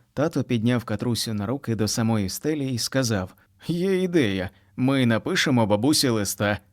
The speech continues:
Це буде справжній подарунок для неї». «Я ще не всі літери знаю». «Нічого. До Святого Миколая ти ж написала листа,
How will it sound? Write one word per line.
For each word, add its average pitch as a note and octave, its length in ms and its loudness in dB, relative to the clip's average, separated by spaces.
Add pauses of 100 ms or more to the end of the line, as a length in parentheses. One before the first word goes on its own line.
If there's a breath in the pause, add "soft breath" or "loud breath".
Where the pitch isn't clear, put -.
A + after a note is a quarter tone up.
(180)
Це C3+ 200 -2
буде C#3+ 260 2
справжній C#3+ 580 2
подарунок C#3 520 2
для A#2 220 2
неї». G2 320 -2 (380)
«Я A3+ 380 -4
ще C4 220 -2
не C#4 100 0
всі D4+ 220 -2
літери C4 400 -2
знаю». A#3 440 -2 (360 soft breath)
«Нічого. A#2+ 800 0 (120)
До C#3+ 140 0
Святого B2+ 440 4
Миколая A#2+ 500 4
ти A#2 140 0
ж G#2 80 2
написала B2+ 540 4
листа, G#2 440 -2